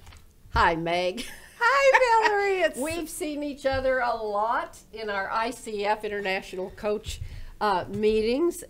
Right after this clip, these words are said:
Speaker 1: and I was next door almost rooming with you.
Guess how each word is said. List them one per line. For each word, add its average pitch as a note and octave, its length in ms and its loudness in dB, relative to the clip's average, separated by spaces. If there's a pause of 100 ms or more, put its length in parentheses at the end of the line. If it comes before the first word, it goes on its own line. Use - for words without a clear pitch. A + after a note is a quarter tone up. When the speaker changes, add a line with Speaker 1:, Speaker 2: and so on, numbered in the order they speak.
Speaker 1:
and F3+ 480 0
I F3+ 340 -4
was E3+ 300 -6
next G3+ 360 -4
door G#3+ 400 2
almost G#3+ 480 0
rooming G3+ 420 0
with F#3+ 240 -6
you. F#3 320 -2